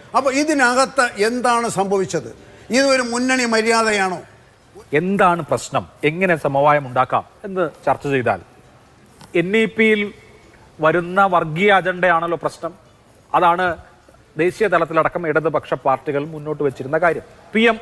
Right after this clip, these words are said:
Speaker 2: ഉഷയുടെ കാര്യം ഇവിടെ സൂചിപ്പിച്ചു. പി എം ഉഷ നടപ്പാക്കിയ സമയത്ത് സി പി ഐ ആ കാര്യം അറിയാതെ പോയതാണോ? എന്തുകൊണ്ടാണ് പി എം ഉഷ നടപ്പാക്കിയപ്പോൾ എതിർക്കാത്തത് എന്ന ചോദ്യം പ്രസക്തമാണ്. രണ്ടാമത്തേത്, ഇവിടെ സിലബസ് തീരുമാനിക്കുന്ന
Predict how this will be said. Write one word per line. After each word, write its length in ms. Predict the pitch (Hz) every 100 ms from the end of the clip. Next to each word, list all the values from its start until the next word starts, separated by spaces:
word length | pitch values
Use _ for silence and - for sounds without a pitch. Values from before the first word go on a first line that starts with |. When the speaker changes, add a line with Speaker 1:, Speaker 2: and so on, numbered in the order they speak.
| 202
Speaker 2:
ഉഷയുടെ 300 | 180 190 180
കാര്യം 160 | 165 170
ഇവിടെ 120 | 175 175
സൂചിപ്പിച്ചു. 420 | 226 196 143 - - - - -
പി 60 | 233 247
എം 80 | 208
ഉഷ 120 | - 214 165 - -
നടപ്പാക്കിയ 400 | 170 170 175 165 160
സമയത്ത് 360 | 156 160 165 156 147 -
സി 100 | - 160
പി 80 | 175 156
ഐ 20 | 151
ആ 20 | 151
കാര്യം 220 | 147 143 143 -
അറിയാതെ 320 | 139 160 165 143
പോയതാണോ? 320 | 139 139 139 143
എന്തുകൊണ്ടാണ് 360 | 147 147 143 143
പി 80 | 156 160
എം 60 | 147
ഉഷ 100 | 131 143 - - -
നടപ്പാക്കിയപ്പോൾ 520 | 143 - 143 143 156 151
എതിർക്കാത്തത് 420 | 165 165 156 170
എന്ന 120 | 165 165
ചോദ്യം 220 | 170 170 180
പ്രസക്തമാണ്. 480 | 175 196 226 208 120 - - - - 143
രണ്ടാമത്തേത്, 560 | 202 285 214 143 123 233 185
ഇവിടെ 220 | 214 214 123 - - -
സിലബസ് 380 | 165 226 277 220
തീരുമാനിക്കുന്ന 500 | 190 170 151 127 123